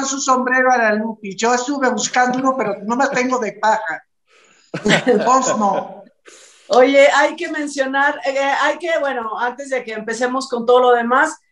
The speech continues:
Speaker 2: efectivamente les agradezco muchísimo porque encontraron mi error, el comunicado que yo leí era de la oficina de Frida Sofía y no de Despierta América, tienen toda la razón, pero bueno, ya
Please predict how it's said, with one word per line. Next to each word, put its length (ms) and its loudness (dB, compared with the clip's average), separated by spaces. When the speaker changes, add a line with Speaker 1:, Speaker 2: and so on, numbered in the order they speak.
Speaker 2:
efectivamente 920 0
les 180 2
agradezco 640 0
muchísimo 480 -8
porque 220 -2
encontraron 520 2
mi 100 2
error, 340 4
el 100 -8
comunicado 640 0
que 100 -12
yo 80 -4
leí 360 0
era 160 2
de 80 -4
la 60 -6
oficina 360 -4
de 80 -4
Frida 240 -4
Sofía 460 -4
y 100 -6
no 140 -8
de 180 -6
Despierta 460 -6
América, 400 -2
tienen 280 -6
toda 200 0
la 120 0
razón, 480 0
pero 160 0
bueno, 240 2
ya 200 0